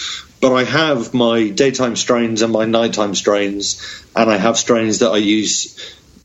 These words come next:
specifically when the pain gets intolerable. Um, because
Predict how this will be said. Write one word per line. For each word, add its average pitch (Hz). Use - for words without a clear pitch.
specifically 117
when 101
the 98
pain 113
gets 101
intolerable. 101
Um, 98
because 117